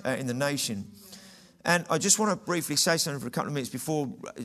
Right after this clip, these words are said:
really a short word this morning. Um, Jane and I have been in Israel this week, and, uh, we were invited to go to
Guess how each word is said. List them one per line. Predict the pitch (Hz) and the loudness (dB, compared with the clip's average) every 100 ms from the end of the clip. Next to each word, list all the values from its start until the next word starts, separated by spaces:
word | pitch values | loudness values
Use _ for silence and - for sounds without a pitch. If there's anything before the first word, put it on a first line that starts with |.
| - | -8
really | 139 156 151 | -4 0 0
a | 131 | 0
short | - 156 131 127 | 0 0 -2 0
word | 139 120 110 | 2 2 -2
this | - 113 - | -6 -6 -4
morning. | 147 139 104 101 - - - - | -4 -2 -2 -4 -10 -20 -20 -4
Um, | - 147 151 160 - _ - _ _ _ _ _ _ _ _ - - - | 2 4 2 -4 -18 _ -20 _ _ _ _ _ _ _ _ -20 -16 -2
Jane | 165 196 | 2 4
and | 185 | 6
I | 160 | 4
have | 143 - | 2 -2
been | 151 151 | -4 -2
in | 139 | 0
Israel | 147 127 131 | -2 0 0
this | 120 120 - | 0 -2 -2
week, | 139 110 - - - | -2 -2 -6 -12 -6
and, | 123 127 127 127 | -4 -4 -4 -4
uh, | 127 123 117 | -2 -2 -4
we | 135 156 | -2 -2
were | 160 | -2
invited | 147 160 180 175 147 - | 0 2 2 0 -4 -6
to | |
go | 117 147 143 | -2 0 0
to | 135 - 139 135 131 | -2 -4 -4 -4 -4